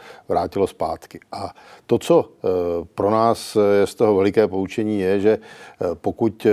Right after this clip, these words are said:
v té zemi je proočkovaná ta část populace, která je, eh, nebezpečná z hlediska, eh, možného úmrtí, těžkého průběhu a podobně, tak, eh, pak ten zbytek, eh, už takový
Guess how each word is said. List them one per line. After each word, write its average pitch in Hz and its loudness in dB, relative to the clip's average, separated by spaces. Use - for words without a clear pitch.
v - -6
té 104 0
zemi 101 0
je 104 2
proočkovaná 101 -2
ta 92 -4
část 101 -2
populace, 98 -4
která 101 -2
je, 98 0
eh, 82 -10
nebezpečná 98 -6
z 85 -6
hlediska, 101 -2
eh, - -6
možného 95 -2
úmrtí, 101 -2
těžkého - -4
průběhu 98 -2
a 92 -2
podobně, 90 -6
tak, 110 -4
eh, 101 2
pak - -4
ten 110 -2
zbytek, 98 0
eh, - -12
už - -4
takový 104 0